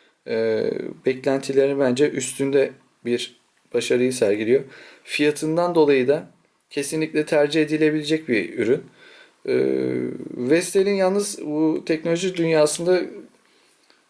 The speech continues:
biraz sıkıntıları var. Şimdi bu bin lira altı telefonlar, giriş seviyesi ya da orta seviye telefonlarda, e, birçok ürün mevcut. Bunların yanında işte tekrar sayacağım gibi Genel Mobile var. İşte, e,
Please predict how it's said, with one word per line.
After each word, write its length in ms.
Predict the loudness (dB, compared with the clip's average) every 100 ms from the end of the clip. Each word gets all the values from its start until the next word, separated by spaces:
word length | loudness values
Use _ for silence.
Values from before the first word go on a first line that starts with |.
| _ _
biraz 320 | 0 0 2 -2
sıkıntıları 720 | -2 -4 -2 2 4 4 4
var. 180 | 2 2
Şimdi 480 | -4 -6 -6 -8 -4
bu 180 | -4 -4
bin 160 | -4 0
lira 160 | 2
altı 260 | 4 2 0
telefonlar, 540 | 2 2 2 0 0
giriş 260 | 0 -2 -2
seviyesi 360 | 2 2 4 4
ya 60 |
da 60 | 4
orta 220 | 2 0
seviye 320 | 0 2 2
telefonlarda, 760 | 4 4 2 0 0 2 2 0 -8 -20 -20 _ -8
e, 300 | -2 -2 -2
birçok 380 | 2 2 0 -4
ürün 340 | -4 -4 -6 -8 _
mevcut. 400 | -2 0 -2 -4
Bunların 300 | -2 0 2
yanında 240 | 0 0
işte 260 | 0 0 0
tekrar 340 | 0 2 0
sayacağım 460 | 2 2 2 0 -2
gibi 180 | -4 0
Genel 280 | 2 2 2
Mobile 400 | 4 4 4 4
var. 280 | 2 -2 _ _ _ _ -12
İşte, 200 | -4 0
e, 300 | 0 2